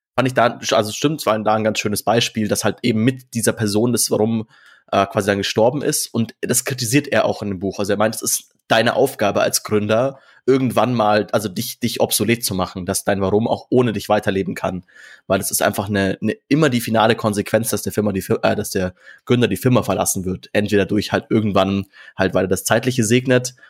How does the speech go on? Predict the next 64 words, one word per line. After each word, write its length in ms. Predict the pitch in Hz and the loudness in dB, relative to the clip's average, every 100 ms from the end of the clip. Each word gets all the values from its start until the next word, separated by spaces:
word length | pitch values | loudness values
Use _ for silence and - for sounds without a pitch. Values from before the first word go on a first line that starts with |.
| - | -2
oder 260 | 113 113 | 2 4
halt 160 | 104 101 | 4 4
sagt, 200 | 110 107 | 2 2
„Ja, 120 | 104 | 2
ich 160 | 104 - | 2 0
m-, 200 | 104 98 | -4 0
möchte 280 | 104 - 104 | -2 -2 -4
jetzt 160 | - | -2
nicht 160 | 104 - | -4 0
mehr 120 | 98 | 2
arbeiten“ 380 | 104 104 95 - | 2 2 0 -2
oder 160 | 95 | -2
wie 100 | 90 | 0
auch 100 | 110 | -2
immer, 260 | - 113 101 | 0 0 0
also 160 | 92 92 | -2 -6
halt 100 | 92 | -6
sich 80 | |
da 140 | - 101 | -6 -4
zurückzieht. 680 | - 107 - - 104 - - _ - - _ | 0 0 0 -4 -4 -6 -14 _ -20 -20 _
Und 160 | 98 95 | -4 0
wenn 140 | 98 | 2
dann 180 | 104 107 | 2 2
das 220 | 107 - | 0 0
Warum 240 | 104 104 113 | 2 2 0
quasi 220 | 101 95 | 0 0
einbricht, 840 | 110 123 127 135 139 - - - _ - | 2 2 2 0 0 -8 -12 -16 _ -8
wie 120 | 113 | -6
es 100 | 107 | -2
bei 140 | - - | 0 0
Apple 300 | 98 104 - | 0 0 2
auch 260 | 113 - | 0 2
war. 340 | 120 135 170 165 | 2 2 0 -2
Also 200 | 98 98 | -2 -2
ich 80 | |
weiß 180 | - - | -2 -2
nicht, 180 | 208 - | -4 -8
wie 140 | 165 202 | -8 -4
man 120 | 202 | -4
das 80 | 190 | -2
sagen 160 | 202 | -2
kann, 140 | 202 101 | -2 -4
wie 120 | 95 | -4
es, 140 | 95 | -6
wie 80 | 101 | -8
es 80 | 104 | -4
Apple 240 | 92 - | -2 -2
heutzutage 420 | 98 113 - 113 110 | 0 0 0 0 0
ist, 140 | - | 0
aber 80 | 104 | -2
ich 80 | 98 | -2
meine, 180 | 98 95 - - - | -6 -8 -14 -18 -10
Steve 180 | - 104 | -4 0
Jobs 320 | 113 107 - | 0 0 -2
hat 120 | 113 | -2
ja 100 | 110 | 0
mal 240 | 98 98 98 | 2 2 2
notgedrungen 760 | 101 110 - 101 104 101 95 | 0 0 -2 0 0 0 -2
oder 220 | 107 98 | -2 -2
musste 320 | 95 110 - 95 | 0 -2 -2 -6
die 80 | |
Firma 180 | 98 123 | 0 2
mal 160 | 127 117 | 2 2
verlassen. 540 | 117 107 120 127 123 | 2 2 0 -2 -6